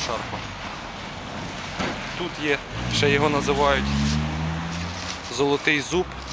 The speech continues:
можемо наглядно побачити, це золотий зуб. Також є додаткові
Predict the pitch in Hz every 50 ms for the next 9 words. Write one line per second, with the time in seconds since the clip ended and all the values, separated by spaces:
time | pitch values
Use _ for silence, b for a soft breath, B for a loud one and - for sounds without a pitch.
0 | - - 139 139 143 135 143 139 139 - - - - - 127 120 113 135 139 135
1 | 127 127 131 - - 131 120 135 131 123 - - - - 123 - - - - -
2 | - 120 117 - - 127 113 123 120 123 123 - 131 127 120 110 135 151 165 156
3 | - - - B B B B B B B B B B B B B - - - -
4 | - 156 165 - - 165 151 - - - 143 143 147 135 - - 135 117 110 123
5 | 120 131 - - - 147 160 156 156 151